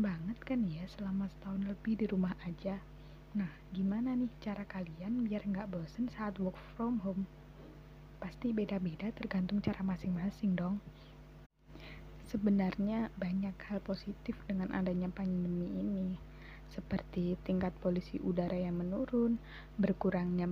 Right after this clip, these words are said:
pembakaran bahan bakar minyak, lebih peduli dengan kesehatan, dan lain-lain.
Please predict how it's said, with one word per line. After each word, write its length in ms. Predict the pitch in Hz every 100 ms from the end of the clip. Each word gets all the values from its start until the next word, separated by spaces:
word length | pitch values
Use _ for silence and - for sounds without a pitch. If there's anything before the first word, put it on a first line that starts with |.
| 175 -
pembakaran 640 | 180 175 175 185 180 180
bahan 240 | 180 175 180
bakar 320 | 175 175 175
minyak, 480 | 202 269 226 214 - - - - - -
lebih 240 | 208 196 185
peduli 320 | 185 185 190
dengan 320 | 185 175 180
kesehatan, 720 | 175 185 190 254 - 214 208 - _ - -
dan 320 | - 208 254 254
lain-lain. 560 | 208 190 180 170 165